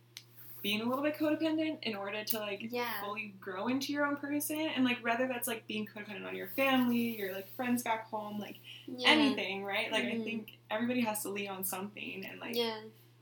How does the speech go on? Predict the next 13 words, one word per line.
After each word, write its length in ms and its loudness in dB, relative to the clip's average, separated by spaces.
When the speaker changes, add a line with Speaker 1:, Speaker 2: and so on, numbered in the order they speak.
Speaker 1:
I 60 0
don't 100 -2
know. 300 -2
Speaker 2:
It's 120 8
just, 120 4
like, 180 8
just 220 2
because 580 -2
you 120 -6
grew 160 -4
up 140 -2
with 140 -6
them 300 -8